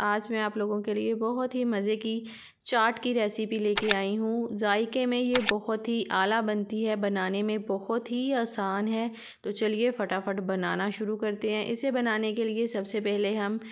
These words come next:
चाट के ऊपर डालने के लिए चटनी बनाएंगे। चटनी मैं खुबानी की बना रही हूँ। मैंने पाँच छः खुबानियाँ भिगो के रख दी थी। अब हाथ के साथ इसे मसल के इसका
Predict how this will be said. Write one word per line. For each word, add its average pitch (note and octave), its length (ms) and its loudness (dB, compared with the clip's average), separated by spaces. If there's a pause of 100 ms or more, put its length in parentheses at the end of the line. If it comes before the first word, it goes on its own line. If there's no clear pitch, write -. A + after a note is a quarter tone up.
(160)
चाट C4+ 300 0
के E4 60 -2
ऊपर D4+ 220 0
डालने G#3+ 360 2
के A3+ 120 0
लिए A3+ 260 2
चटनी G3+ 320 0
बनाएंगे। G#3 580 0 (140)
चटनी A#3 320 0
मैं B3 160 0
खुबानी G3 480 0
की A3 100 -4
बना G#3 320 2
रही G#3 200 0
हूँ। A#3 200 0
मैंने G#3 360 0 (160)
पाँच G#3+ 320 0
छः B3 200 0
खुबानियाँ G3+ 680 0 (360)
भिगो G#3+ 380 4
के B3 160 2
रख A3 200 2
दी A3 180 0
थी। B3 200 0
अब G3+ 220 -2
हाथ F#3+ 280 0
के A#3 100 0
साथ G#3+ 280 0
इसे A3 220 -2
मसल G3+ 420 0
के A#3 200 4
इसका G3+ 340 -2